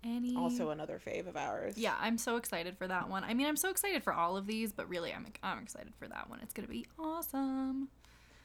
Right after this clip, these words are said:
Speaker 2: Yeah, we are hardcore biased with these prompts. I mean, we obviously wanted to keep things broad so that even for us, we will have fun with, like, coming up with books that fall under the prompt. But at the same time, just know that this is still very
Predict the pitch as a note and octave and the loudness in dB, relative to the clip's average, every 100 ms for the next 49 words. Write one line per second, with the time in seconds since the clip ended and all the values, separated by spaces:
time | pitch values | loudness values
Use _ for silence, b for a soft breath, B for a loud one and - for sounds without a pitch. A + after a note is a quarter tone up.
0 | - E3 D#3 C4 D#4 C4 A#3+ G#3+ - G3+ | 2 6 8 12 12 12 8 6 8 8
1 | E3+ E3 F3 F#3 - F#3+ F3+ F3+ - F3 | 10 10 12 10 8 0 0 -2 -2 2
2 | D#3+ D#3+ - - E3 E3+ E3+ B B B | 4 4 0 -2 2 2 2 B B B
3 | B B B F#3 A3 - G3 A3 A3+ A3 | B B B 6 10 12 12 12 10 8
4 | G3+ F#3+ F3+ G3+ - G3 F3+ - D#3+ D#3 | 8 6 4 0 2 2 2 2 4 8
5 | E3 F3+ F#3 F#3 - F3 E3+ - E3+ - | 8 6 6 4 6 2 0 4 4 8
6 | D#3 A#3 - F3+ G#3+ A3+ A#3 B3+ A#3+ A#3+ | 8 8 0 2 6 8 8 8 8 8
7 | A#3+ A#3 A#3 A#3+ A3+ A3+ A3+ A3 A3 - | 8 8 6 6 6 6 6 6 6 4
8 | - A3 G#3+ G#3+ G#3+ G#3+ - G#3 - G#3 | 2 4 6 4 4 0 4 2 4 2
9 | - G#3 G3 G3+ G3+ G3 F#3+ G#3 F#3+ G3 | 4 4 6 6 4 2 0 2 4 4
10 | G3+ - E3+ F3+ F#3 - F3 E3+ - E3 | 2 4 6 8 6 -2 -2 -2 2 4
11 | D#3+ E3 B B B B - F#3+ - F#3+ | 4 2 B B B B 2 2 6 8
12 | F3+ E3+ F#3 F3+ F#3+ - G#3 G3 F#3 D#3+ | 8 8 2 2 0 4 6 6 6 12
13 | F3 F3+ F3+ F3+ F3+ F3+ | 12 12 12 8 6 4